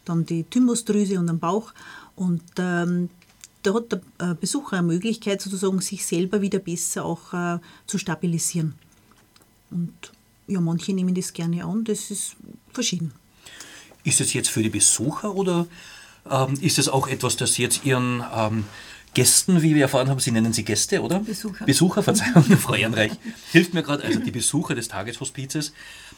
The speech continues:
Speaker 2: bekommen die was mit nach Hause? Eine Möglichkeit, wenn Schmerzen oder wenn Atemnot zum Beispiel droht,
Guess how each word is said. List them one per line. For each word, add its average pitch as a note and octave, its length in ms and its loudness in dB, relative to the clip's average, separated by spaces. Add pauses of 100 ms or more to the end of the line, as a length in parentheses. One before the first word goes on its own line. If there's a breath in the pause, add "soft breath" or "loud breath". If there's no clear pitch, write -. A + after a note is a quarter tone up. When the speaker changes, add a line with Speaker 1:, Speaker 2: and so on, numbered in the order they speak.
(160 loud breath)
Speaker 2:
bekommen C#3 380 0
die C#3 120 4
was A#2+ 140 -2
mit A2 160 -8
nach G#2 160 -8
Hause? D3 420 -6
Eine A#2 200 -8
Möglichkeit, A2+ 800 -6
wenn C3 280 -2
Schmerzen A2 580 -6
oder A2 200 -8
wenn A2 100 -8
Atemnot A#2+ 540 -8
zum A#2 120 -10
Beispiel G#2+ 300 -10
droht, G#2 340 -10